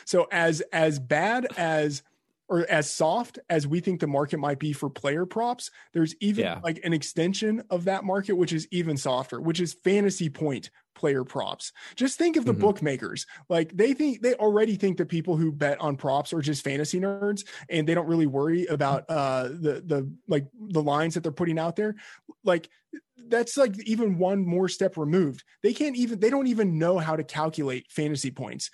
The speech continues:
Speaker 1: That's just something that they're not even thinking about. So these
Speaker 2: <laughs> Yeah.
Speaker 1: lines are so bad. So I would say, like, DraftKings Sportsbook,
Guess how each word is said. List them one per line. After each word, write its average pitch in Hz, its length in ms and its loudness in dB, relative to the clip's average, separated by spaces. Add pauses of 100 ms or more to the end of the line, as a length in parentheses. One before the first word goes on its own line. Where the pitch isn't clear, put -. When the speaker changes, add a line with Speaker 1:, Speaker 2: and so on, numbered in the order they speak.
(120)
Speaker 1:
That's 180 160 2
just 220 140 -2
something 220 280 0
that 170 120 2
they're 180 140 2
not 180 160 2
even 156 220 -2
thinking 151 280 -2
about. - 260 -6 (220)
So 175 140 4
these 240 260 2
Speaker 2:
<laughs> - 20 -2
Yeah. 170 40 0 (180)
Speaker 1:
lines 226 320 0
are 165 220 0
so 175 400 0
bad. 147 480 -4 (180)
So 147 140 -6
I 160 100 0
would 190 160 2
say, 160 420 0
like, 151 140 -4
DraftKings 156 600 0
Sportsbook, 240 500 -2